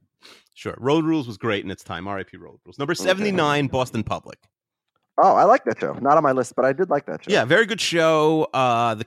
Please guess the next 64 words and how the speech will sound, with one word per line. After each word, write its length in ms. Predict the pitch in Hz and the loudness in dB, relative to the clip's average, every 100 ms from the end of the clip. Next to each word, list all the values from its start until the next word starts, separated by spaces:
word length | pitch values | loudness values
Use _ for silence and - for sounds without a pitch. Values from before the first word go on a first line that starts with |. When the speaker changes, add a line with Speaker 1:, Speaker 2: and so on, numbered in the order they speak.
| _ | _
Speaker 1:
the 140 | 127 120 | -16 -12
characters 420 | 147 165 165 139 | -10 -10 -10 -12
were 120 | 147 127 | -12 -6
likable. 800 | 131 123 131 131 127 123 117 - _ _ | -6 -6 -8 -4 -2 -2 -4 -8 _ _
There 160 | 135 127 | -6 -4
should 220 | - 185 | 0 4
Speaker 2:
Wait, 60 | 165 | 4
was 120 | 165 | 4
Speaker 1:
be 20 | 160 | 4
Speaker 2:
this, 60 | 143 | 4
Speaker 1:
more. 220 | 143 139 | 4 4
Speaker 2:
this 160 | 220 269 | 2 2
was 140 | 220 | 4
the 80 | 220 | 6
one 320 | 202 202 156 | 6 4 0
with 140 | 156 | -2
the 120 | 131 123 | -2 -4
scho-, 340 | - - - - | -8 -14 -14 -8
uh, 60 | 135 | -6
the 120 | 117 - | -6 -2
Speaker 1:
Yeah, 160 | 151 | 0
Speaker 2:
teachers 160 | 180 170 | 2 0
at 60 | - | -4
the 80 | |
school 160 | - 190 | -2 2
Speaker 1:
teachers, 180 | 202 214 | 4 6
Speaker 2:
Boston? 240 | 226 202 | 6 6
Speaker 1:
and 80 | 143 | 4
there 60 | 135 | 4
Speaker 2:
Yeah, 60 | |
Speaker 1:
was, 80 | 120 | 2
Speaker 2:
yeah. 60 | 156 | 0
Speaker 1:
it 40 | |
was 100 | 131 | -2
teachers, 380 | - 196 208 160 | -2 0 0 2
and 120 | 147 | 2
you 80 | 139 | 4
were 160 | 127 127 | 2 0
within, 640 | 151 135 165 - 165 170 160 | -2 2 0 2 0 0 -4
with 240 | 135 175 - | -4 -4 2
them 160 | 139 | 2
in 80 | 131 | 4
the 80 | 113 | 2
school 380 | - 127 104 90 | 0 -2 0 -2
the 80 | |
whole, 240 | 85 90 82 | -4 -6 0
Speaker 2:
Yep, 160 | 120 87 | 0 0
Speaker 1:
the 120 | 92 | -4
whole 120 | 90 | -2
Speaker 2:
good 140 | 139 | -2
Speaker 1:
show. 140 | - 85 | -2 -2
Speaker 2:
show. 20 | |
I 100 | 175 | 2
like 200 | 185 175 | 0 -2
that 120 | 85 | -8
show. 100 | - - | -12 -2
Speaker 1:
Yeah, 240 | 123 - 143 | -2 -2 -4
good 180 | 175 180 | -2 0
show, 520 | 175 151 147 143 107 | 2 4 6 4 0
forgotten, 640 | - 139 127 131 131 127 | -4 -2 2 2 2 0
but, 240 | 107 107 104 | 2 0 2
uh, 140 | 101 | 0
very 200 | 107 117 | 0 0
likable. 500 | 101 92 - 82 - | 0 -4 -8 -16 -16